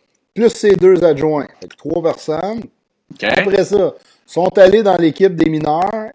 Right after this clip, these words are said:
Speaker 1: Des mineurs, ils ont congédié le coach Chris Taylor puis deux de ses adjoints. Puis après ça, sont allés congédier douze des vingt et un membres de l'équipe de recrutement. Fait que là, c'est comme si on dirait qu'à Montréal, là, ils ont,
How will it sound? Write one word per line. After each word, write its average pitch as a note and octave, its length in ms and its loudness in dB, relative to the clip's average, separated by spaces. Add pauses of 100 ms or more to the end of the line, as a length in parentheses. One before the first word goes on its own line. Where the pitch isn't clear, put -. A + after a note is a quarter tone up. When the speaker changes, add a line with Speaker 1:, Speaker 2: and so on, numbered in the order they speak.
(120)
Speaker 1:
Des G3 240 -2
mineurs, G3 340 -2
ils E3+ 80 -2
ont D#3 60 -4
congédié D#3+ 480 -2
le D#3+ 60 -4
coach F#3+ 400 -2
Chris F3+ 280 -4
Taylor E3+ 420 2 (100)
puis A#3 120 -8
deux F#3 220 0
de - 80 -14
ses D#3 200 -4
adjoints. D3 560 -4 (580)
Puis - 140 -2
après G3 280 2
ça, B3 240 -2
sont - 260 -6
allés F3 200 2
congédier G3 580 -4
douze F#3+ 460 -4
des D#3+ 200 0
vingt E3 340 -6
et E3+ 160 0
un F3+ 160 -6
membres E3+ 340 -6
de C#3 80 0
l'équipe C#3 480 -4
de C#3+ 80 -2
recrutement. B2+ 640 -8 (580)
Fait B2 120 -6
que D4 100 -6
là, D4 60 0
c'est G3 140 0
comme A#3+ 240 0
si - 100 -8
on E3+ 140 2
dirait D#3+ 340 0
qu'à F3 140 0
Montréal, D#3+ 600 2 (100)
là, F#3 180 -2 (440)
ils C#3 120 4
ont, D3+ 100 6